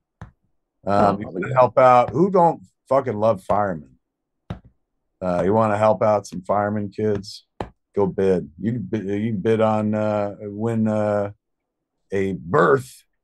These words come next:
Speaker 1: if you will, on the good ship Jay and Silent Bob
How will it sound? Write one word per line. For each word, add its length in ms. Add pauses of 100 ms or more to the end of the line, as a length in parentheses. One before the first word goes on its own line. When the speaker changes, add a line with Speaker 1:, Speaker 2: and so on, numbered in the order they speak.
(220)
Speaker 1:
if 180
you 140
will, 420 (1000)
on 180
the 80
good 380
ship 480
Jay 300
and 120
Silent 420
Bob 460